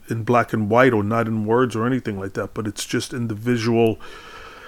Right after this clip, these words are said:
aspect of what you're observing and how you're able to get that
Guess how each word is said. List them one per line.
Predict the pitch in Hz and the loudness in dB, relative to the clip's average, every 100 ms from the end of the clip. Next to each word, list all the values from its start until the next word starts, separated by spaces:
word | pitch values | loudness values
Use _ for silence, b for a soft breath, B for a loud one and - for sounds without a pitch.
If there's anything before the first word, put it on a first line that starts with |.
| B B B B B B B B B - - - - - | B B B B B B B B B -20 -20 -20 -20 0
aspect | - 160 - - 160 - | 8 8 8 8 8 8
of | 110 104 | 2 4
what | 113 131 139 | 6 6 4
you're | 120 113 | 0 2
observing | 101 98 98 113 156 143 120 107 | 2 2 4 12 12 12 6 2
and | 107 107 | 0 0
how | 127 120 113 110 - - - - _ - | 4 6 8 6 2 -4 -18 -20 _ -8
you're | 131 127 - - - | -4 -4 -6 -18 -2
able | 135 127 127 | 4 4 4
to | - - 110 - | -2 -4 -6 0
get | 139 147 147 - - - | 6 6 6 -4 -20 2
that | 127 113 | 4 4